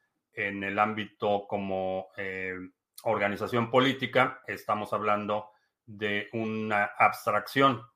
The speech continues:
una definición arbitraria de qué es el estado. Entonces, no, no puedes aplicar, no puedes extender una, la definición, aunque son sin-, son palabras iguales, son conceptos, eh, totalmente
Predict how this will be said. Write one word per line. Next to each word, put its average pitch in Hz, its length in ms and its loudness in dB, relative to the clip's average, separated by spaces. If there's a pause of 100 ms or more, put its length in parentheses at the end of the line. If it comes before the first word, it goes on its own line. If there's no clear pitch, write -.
(360)
una 104 400 -4
definición 101 580 -4
arbitraria 101 760 0 (640)
de 98 200 -8
qué 110 100 -4
es - 100 -8
el 101 100 -6
estado. 117 480 2 (220)
Entonces, 98 640 -10
no, 117 320 -4
no 98 140 -14
puedes 104 220 -8
aplicar, 107 480 -4
no 110 160 -2
puedes 117 180 2
extender 113 440 2
una, 110 280 0
la 104 140 0
definición, 110 680 -2 (340)
aunque 104 400 2
son 127 240 4
sin-, 135 300 0 (120)
son 113 640 -4
palabras 120 460 6
iguales, 123 600 4 (560)
son 110 280 -4
conceptos, 110 800 -4
eh, 92 420 -8
totalmente 101 800 -8